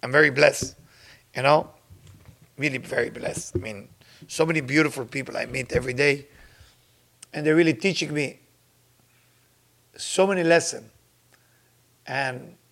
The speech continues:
we have so many beautiful souls in this world, so many righteous, so many beautiful righteous. And when you meet a righteous person, it's not people who think positive.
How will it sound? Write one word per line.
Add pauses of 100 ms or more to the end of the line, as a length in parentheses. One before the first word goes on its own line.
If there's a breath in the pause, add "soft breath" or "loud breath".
(300)
we
have
so
many
beautiful (120)
souls
in
this
world,
so
many
righteous,
so
many
beautiful
righteous. (880 soft breath)
And (1600)
when
you
meet
a
righteous
person, (1400 soft breath)
it's
not
people
who
think
positive.